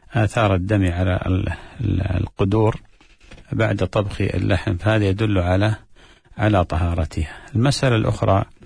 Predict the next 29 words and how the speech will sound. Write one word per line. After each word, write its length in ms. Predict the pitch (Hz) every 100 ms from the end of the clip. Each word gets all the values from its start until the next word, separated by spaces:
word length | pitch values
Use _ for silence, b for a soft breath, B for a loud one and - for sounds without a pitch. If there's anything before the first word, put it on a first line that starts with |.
| B B B
فيما 280 | - 110 113
يتعلق 560 | 101 113 127 117 110 98
بالدم 360 | 101 113 113
الخارج 540 | 104 92 - 104 92 82
من 160 | 98 92
الإنسان، 600 | 92 95 92 107 107 104 b b b b -
هل 160 | - 120
هو 180 | 110 104
ناقض 460 | 107 110 - 101
للوضوء، 600 | 95 92 98 98 101 104 - - b b b b -
آه، 260 | 90 -
أم 120 | 98 95
لا؟ 280 | 92 92 - B B
فمن 400 | - 104 101 104
أهل 220 | 98 107
العلم 300 | 107 110 117
من 260 | 101 92 95
ذهب 320 | 104 95 90
إلى 380 | 85 92 95 92
أنه 240 | 92 95
ينقض، 500 | 101 107 - 98 98 - B B B B B -
آه، 160 | 98 92
مطلقًا، 720 | 107 120 98 95 - 98 98
ومن 280 | 92 104
أهل 220 | 92 95 92
العلم 260 | 98 107
من 240 | 98 90 92
ذهب 340 | 107 98 98
إلى 420 | 98 98 98 104